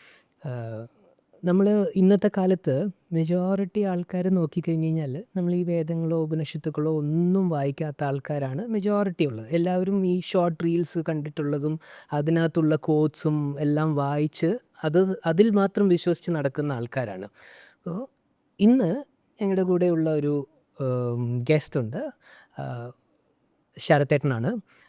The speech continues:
ആഹ്, ശരത്തേട്ടൻ ഈ പർട്ടിക്കുലർ ഒരു, ആഹ്, വേദങ്ങളും ഉപനിഷത്തുക്കളും സിനിമ ഇതിലെല്ലാത്തിലും well versed ആണ്. I don't need to introduce ശരത്തേട്ടൻ because, oh, we all know. അപ്പം, ആഹ്,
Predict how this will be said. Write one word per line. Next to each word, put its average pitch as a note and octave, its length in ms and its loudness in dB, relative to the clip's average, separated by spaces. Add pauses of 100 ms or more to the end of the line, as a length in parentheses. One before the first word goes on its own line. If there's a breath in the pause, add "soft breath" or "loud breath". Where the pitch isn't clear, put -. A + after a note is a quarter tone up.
ആഹ്, B2+ 280 -4
ശരത്തേട്ടൻ E3+ 560 -2
ഈ F3+ 260 4
പർട്ടിക്കുലർ E3+ 640 0
ഒരു, D#3 640 2
ആഹ്, B2+ 540 -2 (340)
വേദങ്ങളും D3+ 600 4
ഉപനിഷത്തുക്കളും C3 1160 -4 (100)
സിനിമ B2 760 -2
ഇതിലെല്ലാത്തിലും C#3 720 -2
well C3 280 -2
versed C#3 280 -2
ആണ്. B2 280 -2
I C3 40 0
don't D3+ 180 2
need D3 220 2 (100)
to D3 100 2
introduce D3 480 2 (140)
ശരത്തേട്ടൻ C3+ 540 -4
because, C3 280 -4 (440 soft breath)
oh, B2 160 -8
we D3 180 4
all D3 180 6
know. C3+ 240 2 (680 loud breath)
അപ്പം, C#3 320 0 (380 soft breath)
ആഹ്, A#2 460 -4